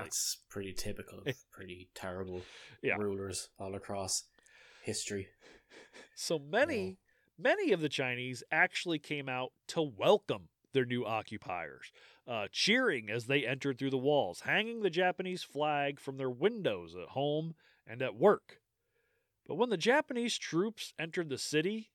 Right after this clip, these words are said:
Speaker 2: they didn't do so with good intentions. They did so with machine guns, revolvers,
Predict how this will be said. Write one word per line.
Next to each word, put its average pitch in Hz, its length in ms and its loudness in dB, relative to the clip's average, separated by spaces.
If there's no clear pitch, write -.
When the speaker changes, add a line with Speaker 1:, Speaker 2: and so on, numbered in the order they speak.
Speaker 2:
they 156 160 -4
didn't 262 260 -4
do 285 180 6
so 156 240 6
with 135 240 4
good 143 160 6
intentions. - 720 -2
They 139 120 4
did 165 220 4
so 147 140 6
with 127 180 2
machine 214 380 -2
guns, 220 400 2
revolvers, 160 760 2